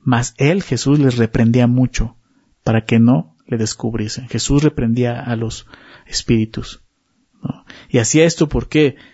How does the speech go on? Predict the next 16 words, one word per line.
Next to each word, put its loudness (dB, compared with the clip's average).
creo 0
que, 0
eh, 0
la -2
causa 2
es -4
esta, -4
porque -6
Jesús 2
no 6
vino 4
a 2
salvar 0
a 2
los -2
demonios. -4